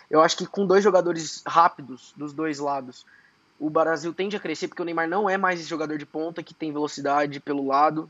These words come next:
É, esses caras são o Antony e o Vini. É, mas uma coisa que ainda me incomoda,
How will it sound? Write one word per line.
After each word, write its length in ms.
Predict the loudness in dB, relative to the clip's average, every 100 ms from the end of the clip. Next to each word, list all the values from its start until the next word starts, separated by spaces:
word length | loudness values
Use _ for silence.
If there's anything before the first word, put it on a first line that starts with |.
| _
É, 220 | -10 -8
esses 220 | -6 -8 -2
caras 200 | 0 0
são 280 | -2 0
o 40 | 0
Antony 300 | -2 -2 -2
e 120 | -2
o 20 | -4
Vini. 260 | -6 -8 _ -20 -20 -20 -20 -20 -20 -20 _
É, 320 | 4 4 4 4
mas 220 | 4 6
uma 160 | 4 4
coisa 180 | 2
que 80 | 0
ainda 240 | -2 0 -2
me 80 |
incomoda, 600 | -2 0 2 2 2 -2